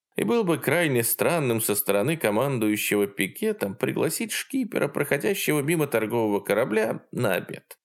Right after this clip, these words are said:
Кроме того, ее ожидал эскорт конвоя опергруппы десять тридцать семь,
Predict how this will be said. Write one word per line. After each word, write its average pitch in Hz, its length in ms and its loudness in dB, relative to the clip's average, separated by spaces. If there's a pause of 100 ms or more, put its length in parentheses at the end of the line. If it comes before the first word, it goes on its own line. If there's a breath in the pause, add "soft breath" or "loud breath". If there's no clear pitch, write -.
(220)
Кроме 190 320 2
того, - 440 -2
ее 156 460 0
ожидал 139 440 0
эскорт 151 560 -2
конвоя 123 600 2
опергруппы 135 880 0
десять 151 440 -2
тридцать 185 420 -4
семь, - 340 -4